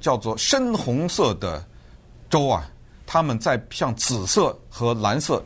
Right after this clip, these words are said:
转变。红色就是保守共和党。川普总统在昨天的市政的问答上面，他说了，他说：“你们放心。”在选，说到选举这问题，他说，他说：“你们将会看到一个什么呢？红色浪潮席卷美国，就是美国啊，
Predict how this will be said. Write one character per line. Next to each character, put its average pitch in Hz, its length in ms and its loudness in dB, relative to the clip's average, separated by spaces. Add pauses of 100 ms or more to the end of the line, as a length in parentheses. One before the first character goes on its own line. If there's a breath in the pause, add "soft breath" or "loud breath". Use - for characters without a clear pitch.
转 71 180 -2
变。 107 260 0
红 170 240 2
色 202 200 2
就 127 180 -6
是 117 320 -6
保 160 160 4
守 90 260 -6 (360 soft breath)
共 - 120 2
和 107 120 0
党。 73 200 -4 (760 loud breath)
川 254 140 4
普 175 80 0
总 202 160 2
统 151 220 2
在 156 380 0
昨 165 160 -2
天 175 240 -2
的 143 260 0
市 - 160 -6
政 139 260 -2
的 117 240 2 (120)
问 143 180 0
答 127 140 2
上 147 160 -4
面， 123 180 -2
他 135 140 0
说 143 160 0
了， 123 160 0
他 156 120 0
说 165 120 0
：“你 123 100 0
们 131 140 0
放 160 160 0
心。” 170 200 -2 (360 loud breath)
在 151 160 2
选， - 240 -4
说 165 120 -2
到 135 140 4
选 147 220 -2
举 117 80 -6
这 120 80 -2
问 123 100 -2
题， 113 120 -4
他 107 120 -4
说， 107 160 2 (280 loud breath)
他 202 120 4
说 202 140 0
：“你 139 100 0
们 123 140 0
将 196 180 0
会 175 140 0
看 - 240 -2
到 131 140 2
一 120 120 -2
个 147 140 0
什 - 120 -4
么 107 120 -2
呢？ 147 160 2
红 156 340 0
色 151 380 2
浪 143 160 2
潮 113 260 -2
席 160 240 -2
卷 135 160 2
美 95 140 -2
国， 80 240 -8 (720 soft breath)
就 160 160 2
是 131 180 2
美 120 180 0
国 123 240 2
啊， 131 120 -2